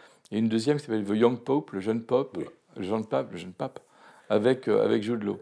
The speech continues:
Speaker 2: Avec Jude Law,
Speaker 1: Euh,
Speaker 2: qui a eu un énorme succès.
Speaker 1: qui a eu un énorme succès. Donc j'ai assez confiance dans leur capacité à, à reprendre la Bible, entre guillemets, que propose le livre.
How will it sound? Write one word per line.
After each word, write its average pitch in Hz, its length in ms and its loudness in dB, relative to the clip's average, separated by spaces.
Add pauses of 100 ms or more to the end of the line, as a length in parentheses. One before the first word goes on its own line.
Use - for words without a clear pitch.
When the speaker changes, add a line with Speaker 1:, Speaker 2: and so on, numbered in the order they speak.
Speaker 2:
Avec - 240 -10
Jude 76 140 -10
Law, 62 260 -10
Speaker 1:
Euh, 110 380 10 (160)
Speaker 2:
qui 69 60 -10
a - 20 -6
eu 76 100 -4
un 76 80 -4
énorme 73 260 -4
succès. - 360 -18
Speaker 1:
qui 117 160 -2
a - 20 4
eu 107 60 4
un 104 60 2
énorme 117 180 2
succès. 104 400 -4 (340)
Donc 127 180 -2
j'ai 113 120 6
assez 139 200 6
confiance 160 440 -2
dans 131 80 0
leur 117 100 2
capacité 131 640 -4
à, 101 380 0 (360)
à 101 80 -6
reprendre 139 580 2
la 107 100 8
Bible, 120 320 -2
entre 104 200 -4
guillemets, 107 420 -4 (280)
que 110 100 -4
propose 113 440 -2
le 101 80 2
livre. 120 500 -2